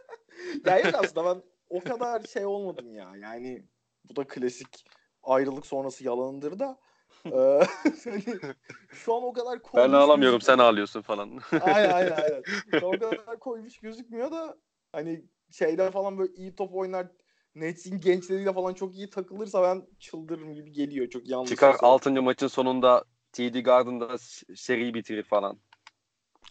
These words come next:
Speaker 1: Bir şey de ondan böyle s-, şey bir keyif alırım ya. Sırf
Speaker 2: <laughs>
Speaker 1: Kyrie ile olmaz ya Celtics taraftarlarına. Ne oldu lan?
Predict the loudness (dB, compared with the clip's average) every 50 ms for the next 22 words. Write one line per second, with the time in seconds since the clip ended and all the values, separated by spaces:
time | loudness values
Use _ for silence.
0 | -20 _ _ _ _ _ -20 -20 _ -12 -6 -2 4 6 6 8 8 8 6 6
1 | 6 4 4 4 2 2 -4 -10 -12 -14 -20 -20 -20 -20 -20 -20 -20 -20 _ _
2 | _ -20 -20 -8 -6 -6 -4 -4 -6 -10 -8 -8 -8 -8 -6 -8 -8 -8 -10 -12
3 | -12 -12 -12 -14 -14 -14 -18 -20 _ _ _ _ _ _ _ _ _ -4 -2 -2
4 | -2 -4 -8 -16 -20 -20 -20 -20 _ _ -6 -6 -6 -4 _ 4 4 6 8 8
5 | 8 8 6 4 -2 -4 -4 -2 -2 -2 -4 -4 -4 -4 -6 -6 -6 -10 -12 -14
6 | -12 -10 -10 -10 -10 -12 -16 -16 -14 -12 -12 -14 -12 _ -12 -10 -10 -12 -14 -14
7 | -12 -8 -6 -6 -6 -6 -8 -6 -6 -6 -6 -6 -10